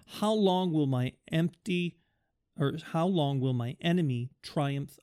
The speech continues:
over me?" David, especially the beginning of his life, was a very self-aware leader. You need to be as well.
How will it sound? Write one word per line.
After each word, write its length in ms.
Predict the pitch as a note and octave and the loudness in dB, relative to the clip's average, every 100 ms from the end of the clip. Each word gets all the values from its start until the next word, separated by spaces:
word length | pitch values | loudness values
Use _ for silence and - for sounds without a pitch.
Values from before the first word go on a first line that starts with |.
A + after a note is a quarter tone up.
| _ | _
over 260 | C3+ A#2 A#2+ | -6 -4 -6
me?" 360 | A2 A2+ C#3+ - - - - _ _ _ _ _ _ _ _ _ - | -6 -8 -12 -18 -20 -20 -20 _ _ _ _ _ _ _ _ _ 2
David, 300 | E3+ C4 C#4+ | 6 6 6
especially 520 | D#4 - A#3 - A3+ | 4 4 2 2 0
the 120 | F#3 D#3 | 0 2
beginning 480 | D3+ C3 F#3+ A3 | 2 4 2 2
of 100 | F3+ | 0
his 160 | D3 A#2+ | 0 -2
life, 320 | B2+ A#2 A2 | -2 -4 -4
was 160 | - D3 | -4 -2
a 60 | |
very 400 | A#2+ A2 E3+ G#3 | -2 0 0 0
self-aware 680 | F#3 - D#3+ - D3 C#3 C3 | -4 -4 -4 -2 -2 0 -2
leader. 340 | A#2+ A2+ A2+ - _ _ _ _ _ _ - | -2 -4 -8 -14 _ _ _ _ _ _ -2
You 180 | C3+ | 4
need 200 | D#3+ G#3 | 4 4
to 60 | F3 | 2
be 160 | E3 D3 | -2 -2
as 120 | A#2 | -2
well. 280 | A#2 - | -6 -10